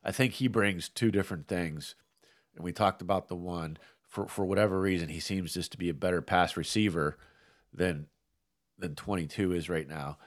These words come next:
But more importantly, when, when he does get into space, J-, Jaylen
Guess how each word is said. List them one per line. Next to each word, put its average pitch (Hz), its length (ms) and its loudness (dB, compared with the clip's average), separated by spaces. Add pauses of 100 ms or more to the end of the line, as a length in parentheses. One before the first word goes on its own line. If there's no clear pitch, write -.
(380)
But 95 240 2 (220)
more 117 180 2
importantly, 90 720 0 (260)
when, 92 260 -2 (360)
when 101 200 -2
he 95 140 0
does 117 300 6
get 117 180 6
into 82 180 -2
space, 78 560 -2 (1000)
J-, 117 200 2
Jaylen 113 500 4